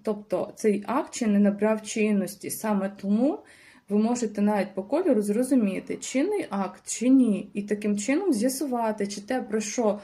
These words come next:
говорять всі навколо, вже діє, чи тільки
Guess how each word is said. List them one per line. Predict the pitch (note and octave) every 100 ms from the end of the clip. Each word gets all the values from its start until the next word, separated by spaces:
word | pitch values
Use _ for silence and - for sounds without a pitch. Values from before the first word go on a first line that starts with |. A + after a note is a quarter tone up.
| - -
говорять | G#3 G#3+ B3+ C4+ G3 F3+
всі | - C4 B3
навколо, | G#3 G#3 D4+ C#4+ G3 F3 F3
вже | F3 E3 E3
діє, | A#3+ G4 G4 G#3 - - _
чи | -
тільки | G3+ G#3 G#3+ G#3+ B3 G#3+